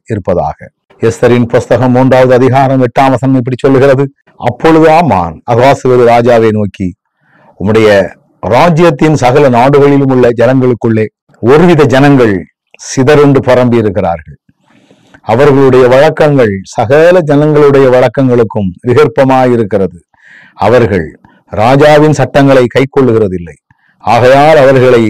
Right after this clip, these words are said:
இப்படி விட்டிருக்கிறது ராஜாவுக்கு நியாயமல்ல." என கண்பானவர்களே, அகாஸ்வேரு என்று சொல்லக்கூடிய ஒரு ராஜாவின் இடத்திலே ஆமான் என்று சொல்லக்கூடிய ஒரு மனிதன் முறையிடக்கூடிய ஒரு காரியம். இந்த முறையிடுதல்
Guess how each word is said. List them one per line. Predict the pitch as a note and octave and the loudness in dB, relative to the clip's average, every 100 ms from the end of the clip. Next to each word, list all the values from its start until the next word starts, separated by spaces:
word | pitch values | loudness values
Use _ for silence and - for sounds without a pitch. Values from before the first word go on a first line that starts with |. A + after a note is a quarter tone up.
| G#2+ _ _ _ | -6 _ _ _
இப்படி | C#3 - B2+ B2 | -6 -2 0 0
விட்டிருக்கிறது | C3+ D#3+ C#3+ C3+ A#2+ A2+ G2+ - G#2 | 0 0 0 2 2 0 -2 -6 -4
ராஜாவுக்கு | B2 C3+ B2+ A#2 G2 G#2 F2 - - F#2+ | -2 0 2 0 -2 -4 -4 -8 -12 -8
நியாயமல்ல." | F#2+ F#2+ A2 G2 E2+ D2+ D2 - _ _ _ | -4 -2 -2 -2 -6 -10 -16 -20 _ _ _
என | A2 A#2+ | -10 -6
கண்பானவர்களே, | B2+ D#3 G3+ D3+ A#2 G#2+ G#2+ D#2+ D2+ F2+ _ _ _ _ _ _ _ _ _ _ _ _ - | -4 -2 -2 -2 -2 -2 -4 -6 -12 -20 _ _ _ _ _ _ _ _ _ _ _ _ -8
அகாஸ்வேரு | G#2 D3 E3+ - D#3 F3 C#3 | -4 -2 -4 -2 0 2 0
என்று | B2 | 0
சொல்லக்கூடிய | A#2 B2+ - A#2+ A2 G2+ | -2 -2 -4 -4 -2 -4
ஒரு | F#2+ G#2 | -4 -4
ராஜாவின் | A#2 A#2+ G#2+ G2 | -2 -2 -2 -6
இடத்திலே | F2 F#2 F2+ - _ _ _ _ _ _ _ - | -8 -10 -12 -14 _ _ _ _ _ _ _ -6
ஆமான் | A#2 C#3 D#3 F3+ F3+ | -2 0 2 2 0
என்று | C3+ | 0
சொல்லக்கூடிய | A#2+ A#2+ C#3 C#3 B2 G#2+ G#2 | 0 -2 -2 -2 -2 -2 -2
ஒரு | F#2+ G#2+ | -4 -2
மனிதன் | C3 C#3 G2 - - A2+ | 0 -2 -4 -8 -8 -4
முறையிடக்கூடிய | B2 D3+ D3 C3 - G#2+ G#2+ F#2+ | 0 0 2 0 -2 -4 -4 -6
ஒரு | F#2 E2 | -6 -6
காரியம். | E2 D2+ - _ _ _ _ _ _ _ _ _ _ _ - | -6 -8 -18 _ _ _ _ _ _ _ _ _ _ _ -4
இந்த | B2 A2+ A#2+ | -2 0 0
முறையிடுதல் | D#3 F3+ D3+ A#2+ A2+ | 0 0 0 0 -2